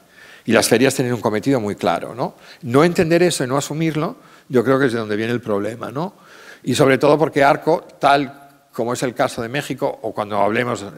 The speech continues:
de Dubái, han sido sustitutos cuando ha habido una falta de estructura cultural en la ciudad, ¿no? Entonces las ferias se han convertido en ese lugar en el cual, en el cual se hacían cosas que no les tocaba hacer, pero tocaba porque nadie más las hacía, ¿no?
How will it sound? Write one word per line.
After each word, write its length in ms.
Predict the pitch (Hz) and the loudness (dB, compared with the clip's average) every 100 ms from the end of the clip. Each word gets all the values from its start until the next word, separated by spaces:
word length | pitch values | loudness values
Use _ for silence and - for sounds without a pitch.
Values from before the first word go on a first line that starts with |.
| - | -18
de 160 | - 104 | -10 -6
Dubái, 420 | 101 107 117 123 - _ _ - - - - | -2 0 0 -4 -12 _ _ -20 -20 -20 -2
han 160 | 131 | 2
sido 220 | 135 165 170 | 4 4 2
sustitutos 840 | 156 - 127 - 143 139 135 180 | -2 -4 -4 0 0 0 -2 -2
cuando 240 | - 120 127 | -4 -2 0
ha 20 | |
habido 200 | 139 135 | 0 -2
una 180 | 131 110 | -4 -4
falta 320 | 139 139 135 | -4 0 -2
de 80 | 123 | -2
estructura 520 | - 117 - 127 120 | -6 -10 -4 -2 -2
cultural 440 | 120 98 107 113 | -4 -4 0 0
en 80 | 107 | 0
la 100 | 98 | -8
ciudad, 400 | - 104 107 92 | -8 -8 -6 -8
¿no? 300 | 92 156 - _ _ _ | -10 -12 -12 _ _ _
Entonces 220 | _ 110 107 | _ 0 0
las 120 | 113 | 2
ferias 240 | 127 135 | 2 0
se 80 | - | 0
han 120 | 135 | -4
convertido 480 | 135 123 120 131 127 | -4 -6 -4 -2 -2
en 80 | 120 | -4
ese 180 | - 117 | -6 -4
lugar 320 | 113 110 113 | 0 0 0
en 100 | 113 | -2
el 140 | 104 | -6
cual, 480 | - 107 107 104 98 - _ - - _ | -4 -2 0 -2 -4 -10 _ -20 -20 _
en 160 | 117 104 | -10 -6
el 140 | 104 | -2
cual 220 | - 127 | 2 2
se 80 | - | 0
hacían 280 | 101 131 135 | -2 -2 0
cosas 360 | 185 175 208 | 0 2 0
que 100 | - | -2
no 80 | 127 | -4
les 180 | 127 131 | -4 -2
tocaba 300 | 143 127 127 | -2 0 -2
hacer, 320 | 123 147 165 | 0 -2 -2
pero 200 | - 113 | -2 -4
tocaba 440 | - 110 131 131 147 | -2 0 2 2 0
porque 180 | 135 | -4
nadie 220 | 113 107 101 | -8 -8 -6
más 160 | 101 | -6
las 140 | 101 - | -6 -10
hacía, 420 | - 98 90 117 | -10 -10 -10 -10
¿no? 220 | 151 - | -10 -12